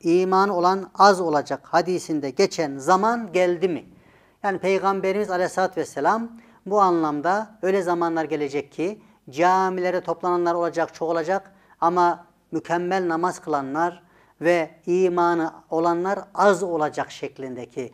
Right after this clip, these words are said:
Hatta bir hadis-i şerifte Peygamber Efendimiz tek iman eden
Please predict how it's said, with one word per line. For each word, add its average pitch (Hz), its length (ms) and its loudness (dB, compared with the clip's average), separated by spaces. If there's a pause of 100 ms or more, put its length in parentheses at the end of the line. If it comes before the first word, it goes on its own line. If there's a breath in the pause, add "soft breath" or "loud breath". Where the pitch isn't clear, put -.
(140 soft breath)
Hatta 214 420 2
bir 208 100 -2
hadis-i 165 320 -6
şerifte 151 360 -4
Peygamber 151 480 -2
Efendimiz 165 600 -8 (440 soft breath)
tek 233 320 0
iman 185 440 0
eden 190 260 -2